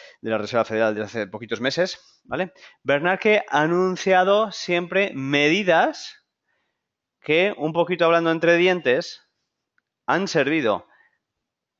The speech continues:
para dar la dirección de lo que iba a suceder en los mercados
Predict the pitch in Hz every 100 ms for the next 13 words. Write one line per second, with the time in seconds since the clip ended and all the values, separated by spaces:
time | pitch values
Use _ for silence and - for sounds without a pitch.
0 | _ _ _ _ _ _ _ - 110 117
1 | 143 139 117 104 101 - 175 202 214 156
2 | 107 104 101 123 123 113 120 113 104 95
3 | 92 95 156 175 175